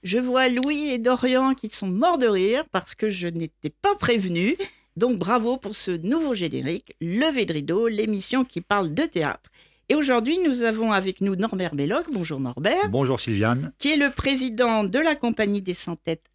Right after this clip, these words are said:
Speaker 1: à Vergès,
Speaker 2: Oui.
Speaker 1: mais qui vient nous parler du festival à nage, donc un festival dont c'est la quatrième édition et qui s'appelle Scène de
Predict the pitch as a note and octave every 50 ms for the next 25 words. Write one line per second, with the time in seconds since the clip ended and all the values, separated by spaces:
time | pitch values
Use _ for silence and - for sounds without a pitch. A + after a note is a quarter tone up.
0 | _ - B3 A#3 F3+ D3+ D3 C#3+ D3 D#3 F3 G#3 B3 D4 D#4+ D4+ - - A#3 A#3
1 | A#3+ C#4 C#4+ C#4 _ - - B3+ B3 A3 G#3+ A3+ A3+ G#3+ A3 G#3 G3 G3 F#3+ F#3+
2 | F#3+ G3+ G3+ F#3+ E3 D3+ D3+ F3+ F3+ D#3+ D#3+ - - B3 B3 - - - A#3 A3
3 | G3+ G3+ G3 F#3+ F3+ E3 - - _ _ _ _ _ _ C3 C3 B2 A#2+ C3+ D3+
4 | D3+ E3 F#3 A#3 C#4+ D4 C#4 D4 D#4 D#4+ - _ _ _ _ _ _ - F#3+ F3
5 | - D#3 D3 - - F3+ - - - F#3 F3+ F3 F3 F3 D#3+ D3+ D3 D3+ - B2+
6 | C3 - - _ - D4+ D4+ - - A#3+ G#3+ G#3+ G3 F#3 E3+ D#3+ D#3+ D3 C#3+ -
7 | - E3 C4+ - _ _ _ _ _ _ - - - - F#3 F3+ - - A#2+ -
8 | - F3+ G#3 A3+ - _ - - - - G#3 G3+ F#3 E3 D3 D3 C#3+